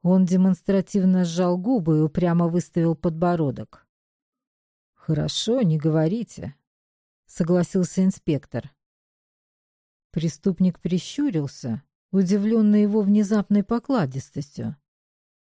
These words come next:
Найт сделал констеблю знак увести арестованного. Дождавшись, когда Билл Робсон окажется у двери,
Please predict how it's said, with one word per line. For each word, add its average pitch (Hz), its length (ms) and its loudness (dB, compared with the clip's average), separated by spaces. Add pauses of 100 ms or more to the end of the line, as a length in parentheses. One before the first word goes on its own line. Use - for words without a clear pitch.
(300)
Найт 160 400 2
сделал 160 400 0
констеблю 160 640 0
знак 196 400 0
увести 160 400 -2
арестованного. 147 960 -4 (1040)
Дождавшись, 170 800 0
когда 170 340 0
Билл 190 280 4
Робсон 190 460 2
окажется 175 600 -2
у 170 100 2
двери, 175 580 -4